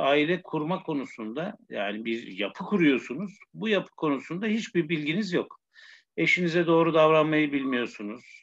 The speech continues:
Geçmişteki yaralarınızla bir aile kuruyorsunuz. O yaraları her gün birlikte olduğunuz kadına ya da erkeğe yaşatıyorsunuz. Gerçekten çok, e,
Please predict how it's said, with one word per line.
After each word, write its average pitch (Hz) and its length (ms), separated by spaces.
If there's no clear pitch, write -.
Geçmişteki 147 680
yaralarınızla 147 1040
bir 143 380
aile 147 280
kuruyorsunuz. 147 640
O 156 140
yaraları 143 640
her 165 200
gün 151 280
birlikte 139 360
olduğunuz 135 500
kadına 143 420
ya 135 140
da 139 60
erkeğe 139 520
yaşatıyorsunuz. 131 840
Gerçekten 165 640
çok, - 460
e, 143 80